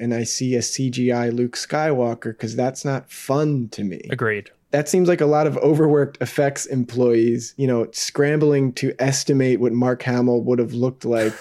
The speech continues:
Speaker 2: <laughs>
Speaker 1: in this timeline under these conditions. Whereas, you know, I, I assume that if Rian Johnson had the reins to that episode, and it's not to say Rian Johnson has to make everything Star Wars ever,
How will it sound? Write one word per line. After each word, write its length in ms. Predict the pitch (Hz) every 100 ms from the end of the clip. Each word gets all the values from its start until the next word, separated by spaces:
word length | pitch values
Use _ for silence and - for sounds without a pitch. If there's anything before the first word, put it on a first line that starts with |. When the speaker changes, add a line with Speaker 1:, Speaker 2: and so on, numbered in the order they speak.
| -
Speaker 2:
<laughs> 120 | - -
Speaker 1:
in 260 | 131 123
this 200 | 120 123
timeline 880 | - - 135 139 135 123 123 123 120
under 320 | 120 127 123 120
these 260 | 131 127
conditions. 840 | - 123 127 139 - 131 123 120 - - - - -
Whereas, 640 | 143 143 143 139 127 - _ _ _ _ _ _ -
you 120 | 151
know, 280 | 147 139 -
I, 340 | 139 139 143 -
I 120 | 131 139 143 -
assume 480 | 139 - - 185 180
that 140 | 156
if 140 | 139 123
Rian 320 | 139 151 147
Johnson 440 | 135 151 151 147
had 200 | 131 131
the 80 | 127
reins 420 | 123 127 127 123
to 140 | - 127
that 280 | 123 120 -
episode, 720 | 127 131 120 - 113 110 113 - 117
and 220 | 104 113
it's 140 | 113 -
not 140 | 127
to 60 | 120
say 180 | - 120
Rian 220 | 120 120
Johnson 280 | 120 120 117
has 140 | 120
to 80 | -
make 180 | 120 113
everything 720 | 113 117 117 120 113 113 - _
Star 320 | - - 123
Wars 260 | 113 113 110
ever, 500 | 113 147 123 113 110